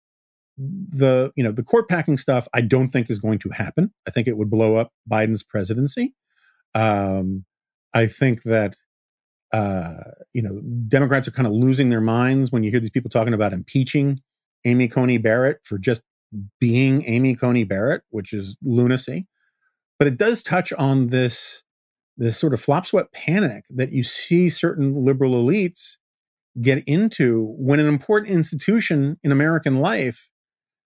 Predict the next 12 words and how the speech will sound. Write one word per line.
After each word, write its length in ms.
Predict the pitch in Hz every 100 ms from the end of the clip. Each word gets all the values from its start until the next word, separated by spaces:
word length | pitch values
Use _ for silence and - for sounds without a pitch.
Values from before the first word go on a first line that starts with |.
| _ 131
not 200 | 180 190
just 220 | 180 175
an 60 |
important 320 | 139 165 165 143
institution 680 | 131 135 147 - 123 120 -
of 200 | 131 110
the 100 | 110
right, 540 | 98 143 143 95 113 - _ _ _ _ _ -
but 160 | 120
of 180 | - 110
American 500 | 113 139 143 135 117
life 440 | 123 120 113 -